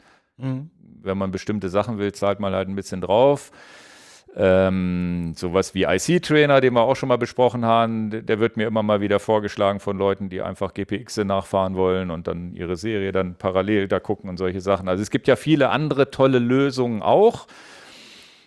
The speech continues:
Speaker 2: Und, äh, werde ich auch immer gefragt, „Warum machst du nicht mal ein Video zu Ruby oder MyWoosh und sonst wie?“ Ja, ich, äh, und dann hab ich auch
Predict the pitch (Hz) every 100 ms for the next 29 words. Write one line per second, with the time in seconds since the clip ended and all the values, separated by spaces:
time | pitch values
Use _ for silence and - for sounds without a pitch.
0 | _ - 139 123 120 120 113 117 117 -
1 | - 123 110 107 107 104 98 113 123 117
2 | 120 151 147 127 - 156 202 - 127 127
3 | 131 - 135 123 131 120 127 139 135 -
4 | 127 139 190 185 175 175 135 127 123 120
5 | 120 120 120 127 151 160 165 175 170 139
6 | 127 135 160 156 156 156 151 139 151 156
7 | 147 127 123 - - 143 135 123 120 120
8 | 117 117 117 123 120 - 151 - -